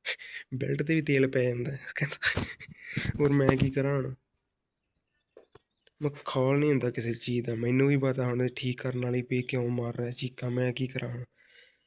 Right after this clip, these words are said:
ਮੈਨੂੰ ਐਂ ਹੁੰਦਾ ਸਹੀ ਚੱਲੇ ਯਾਰ, ਖੜਕਣਾ ਕਿਸੇ ਪਾਸੇ। ਤੇ ਮਗਲੈਲ ਨੇ ਦਸ ਤੱਕ ਦਿਨ ਲੰਘੇ ਤੇ ਹੁਣ ਤਾਂ ਨਹੀਂ ਕਰਦਾ, ਹੁਣ ਥੋੜ੍ਹਾ ਜਿਹਾ ਮੈਂ ਚਾਬੀ ਨਾਲ ਠੀਕ ਕਰਤਾ। ਹੁਣ ਅੱਗੇ ਤੇਲ ਪਾਉਣਾ ਪੈਂਦਾ, ਮੈਂ ਦੋ ਤਿੰਨ ਕੁ ਵਾਰੀ ਪਾਇਆ ਸੀਗਾ, ਉਹ ਵੀ ਪੱਟੀ 'ਤੇ ਨਹੀਂ, ਇਹ 'ਤੇ ਲਾਇਆ ਸੀ ਥੋੜ੍ਹਾ ਹੱਥ ਨਾਲ ਤੇ ਊਂ,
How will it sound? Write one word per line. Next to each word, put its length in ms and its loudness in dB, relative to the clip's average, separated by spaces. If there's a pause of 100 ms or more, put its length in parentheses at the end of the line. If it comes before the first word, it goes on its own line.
(360)
ਮੈਨੂੰ 300 6
ਐਂ 60 6
ਹੁੰਦਾ 220 2
ਸਹੀ 440 2
ਚੱਲੇ 260 4
ਯਾਰ, 220 0
ਖੜਕਣਾ 480 0
ਕਿਸੇ 180 0
ਪਾਸੇ। 280 0
ਤੇ 160 0
ਮਗਲੈਲ 460 4
ਨੇ 80 4
ਦਸ 220 2
ਤੱਕ 200 -4
ਦਿਨ 160 6
ਲੰਘੇ 200 6
ਤੇ 60 6
ਹੁਣ 220 4
ਤਾਂ 120 4
ਨਹੀਂ 100 4
ਕਰਦਾ, 300 0
ਹੁਣ 140 2
ਥੋੜ੍ਹਾ 280 4
ਜਿਹਾ 100 6
ਮੈਂ 340 4 (560)
ਚਾਬੀ 340 2
ਨਾਲ 100 2
ਠੀਕ 260 2
ਕਰਤਾ। 360 -4 (100)
ਹੁਣ 180 -8
ਅੱਗੇ 380 4 (140)
ਤੇਲ 220 4
ਪਾਉਣਾ 240 0
ਪੈਂਦਾ, 280 -4
ਮੈਂ 140 0
ਦੋ 180 2
ਤਿੰਨ 220 6
ਕੁ 120 0
ਵਾਰੀ 180 2
ਪਾਇਆ 320 -6
ਸੀਗਾ, 260 -2 (180)
ਉਹ 80 0
ਵੀ 240 2 (400)
ਪੱਟੀ 280 2
'ਤੇ 200 2
ਨਹੀਂ, 200 2 (140)
ਇਹ 140 -2
'ਤੇ 160 0
ਲਾਇਆ 240 -2
ਸੀ 140 -2
ਥੋੜ੍ਹਾ 200 -2
ਹੱਥ 280 -2
ਨਾਲ 220 0
ਤੇ 160 -6
ਊਂ, 220 -2